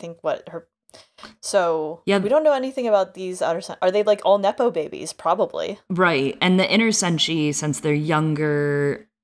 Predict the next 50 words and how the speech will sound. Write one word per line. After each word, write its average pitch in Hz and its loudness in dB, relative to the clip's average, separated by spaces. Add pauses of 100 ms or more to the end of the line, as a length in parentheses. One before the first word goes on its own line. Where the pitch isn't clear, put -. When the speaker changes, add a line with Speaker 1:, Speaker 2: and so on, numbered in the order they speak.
(500)
Speaker 2:
facing, 147 -2 (500)
since 147 -6
they 143 -2
seem 247 2
younger, 127 0
they 143 0
pass 127 -2
to 120 -10
be 127 -6
able 120 -4
to 127 -6
have 123 -4
these 127 -6
little 117 -6
Speaker 1:
They 143 2
are 226 6
Speaker 2:
families, - 0
you 131 -4
Speaker 1:
literally - -
Speaker 2:
know? 120 -2
Speaker 1:
younger. 143 -12 (280)
Speaker 2:
Like, 135 -4
to 151 -2
be 135 -2
just 117 -4
like, 123 0
Speaker 1:
Yeah. 156 2
Speaker 2:
"I've 165 -2
been 151 -6
reborn 143 -2
into 156 -6
this 214 -4
little 139 -4
family," 131 -2 (180)
and 127 -2
the 131 -2
Outer 131 0
Senshi 120 -6
can 127 -10
pass 120 -4
as 127 -8
a 139 -6
little 180 -4
older 127 -6 (180)
in 143 -6
their 139 -6
physicality 123 -6
to, 131 -10
you 160 -14
know, 135 -10